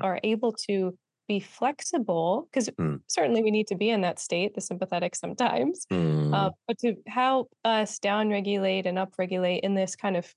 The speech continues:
Speaker 1: more free-flowing state, rather than us being almost stuck in this fight or flight,
Speaker 2: Mm.
Speaker 1: um, sympathetic state. I think that being able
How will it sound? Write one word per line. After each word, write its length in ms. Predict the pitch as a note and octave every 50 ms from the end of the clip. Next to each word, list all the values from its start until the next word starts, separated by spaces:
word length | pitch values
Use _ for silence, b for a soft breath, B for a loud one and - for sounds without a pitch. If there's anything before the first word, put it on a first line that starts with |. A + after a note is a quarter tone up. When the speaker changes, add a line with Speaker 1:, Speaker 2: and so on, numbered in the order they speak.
| -
Speaker 1:
more 200 | G#3 G3+ G3 F3+
free-flowing 1000 | - - - - A3 A3 G#3+ G#3 G#3 _ _ - F#3+ G3+ G#3+ A3 G#3+ F3+ E3+ E3
state, 540 | - - - - E3 E3+ F#3+ G3+ - - - _ _ _ _ _ _ _ _ _ -
rather 260 | F3+ F#3+ F3+ F#3+ F#3
than 220 | F3 F#3 F3+ E3+
us 240 | - F3 F3+ - -
being 240 | - - F3+ F3+ E3+
almost 560 | E3+ F3+ F3+ F3+ E3+ E3+ E3+ - - - -
stuck 400 | - - - F3+ E3+ E3 E3+ - _ - - - _ _ _ _ _ _ _ _ _ _ _ _ -
in 380 | F#3 F#3 F3 F3 F3+ F3 E3+
this 460 | E3 F3 E3+ E3 E3 E3 - - - - _ _ -
fight 160 | F3+ F3+ E3+
or 80 | E3+ E3+
flight, 580 | - - - F3 E3+ E3 E3 D#3+ D#3+ - - - _ _ _ _ -
Speaker 2:
Mm. 340 | D2+ C#2+ C#2 C2+ C2 B1 - - _ _ _ _ _ _ -
Speaker 1:
um, 240 | E3 D#3+ D#3+ E3+
sympathetic 540 | - - - F#3 F3 - - F3 - - -
state. 280 | - - - - - - _ _ _
I 240 | - E3+ E3+ E3+ F3 F3+
think 420 | - - G3 F#3+ F#3 F3+ - -
that 320 | - F3+ F3 E3+ E3 E3 - _ _ _ _ _ _ _ _ _ _ _ _ _ _ _ _ _ _ _ _ _ _ _ _ _ - G3 - -
being 320 | A3 G#3 G#3 G#3 G3+ F#3 - -
able 640 | F3 F#3+ F#3+ F#3 G3+ G3+ G#3+ A3 A3+ A#3+ - _